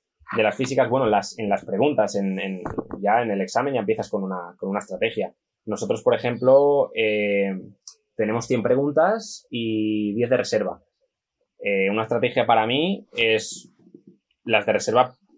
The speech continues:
contestarlas siempre, porque hay mucha gente que ha suspendido, no ha pasado, porque las de reserva no, no las ha completado, luego vienen impugnaciones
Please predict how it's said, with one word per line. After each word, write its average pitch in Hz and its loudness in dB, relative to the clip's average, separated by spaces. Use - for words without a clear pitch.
contestarlas 110 0
siempre, 101 -4
porque 98 -6
hay 98 0
mucha 107 -4
gente 131 0
que 101 0
ha 92 -2
suspendido, 107 0
no 107 0
ha 98 0
pasado, 139 2
porque 98 -4
las 90 -4
de 90 -4
reserva 95 -4
no, 92 -8
no 90 -10
las 92 -4
ha 95 0
completado, 120 4
luego 104 4
vienen 104 0
impugnaciones 113 -2